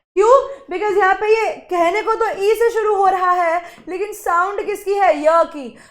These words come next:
तो an यूरोपियन नहीं होगा, अ यूरोपियन होगा, अ यूरोपियन कंट्री।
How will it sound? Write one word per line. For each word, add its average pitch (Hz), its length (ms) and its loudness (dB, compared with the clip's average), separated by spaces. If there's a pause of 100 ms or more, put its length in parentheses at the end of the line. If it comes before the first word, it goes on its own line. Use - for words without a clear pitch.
(100)
तो 339 40 -2
an 415 560 2
यूरोपियन 392 720 0
नहीं 349 340 -8
होगा, 339 640 0 (360)
अ 381 220 4
यूरोपियन 294 600 0
होगा, 214 400 -12 (360)
अ 415 300 10
यूरोपियन 339 680 2
कंट्री। 220 380 -8